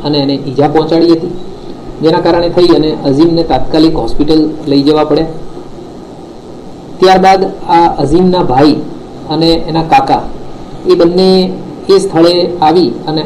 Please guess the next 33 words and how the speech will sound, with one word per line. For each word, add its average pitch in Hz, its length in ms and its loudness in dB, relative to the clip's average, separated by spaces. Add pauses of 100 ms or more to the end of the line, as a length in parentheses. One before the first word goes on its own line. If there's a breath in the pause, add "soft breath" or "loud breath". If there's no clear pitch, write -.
આ 165 240 0
જે 165 200 4
આરોપીઓ 160 560 2
છે - 520 -2
એમની 156 240 -4
સાથે 156 260 -2
વાત - 300 0
કરી 160 160 4
રહ્યા 165 240 4
હતા 175 220 -2
કે 165 140 -6
કેમ 160 520 0
આ 151 100 -2
રીતે 151 220 0
મારામારી 143 420 0
કરો 143 280 0
છો, 151 140 -2
અને 143 180 -2
એ 156 180 0
બાબતની 160 540 0 (200)
સમ-, 143 220 -2
એમને 151 220 0
સમજ 139 320 -2
કરી 156 200 2
રહ્યા 156 220 2
હતા 156 180 0
આવું 143 240 0
કંઈ 147 140 2
ન 135 160 -2
કરવા 147 280 -2
માટે. 156 240 -4
એ 160 240 0
દરમિયાન 156 340 0